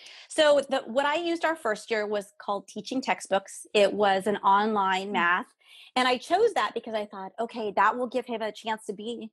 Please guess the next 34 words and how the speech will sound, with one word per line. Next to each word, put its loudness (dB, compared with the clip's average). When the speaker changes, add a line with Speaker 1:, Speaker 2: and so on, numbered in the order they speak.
Speaker 1:
in -6
front 0
of 0
the 2
computer 4
and 2
then -2
I 2
can -4
work -2
with 2
the 2
others." 2
And -2
it 2
did 4
that. 4
And -6
he -6
got 2
good, 0
quote -2
unquote, -4
good -2
grades, -2
but 4
he 4
wasn't 2
retaining -8
any -8
information. -8
So 4
I 4
could -2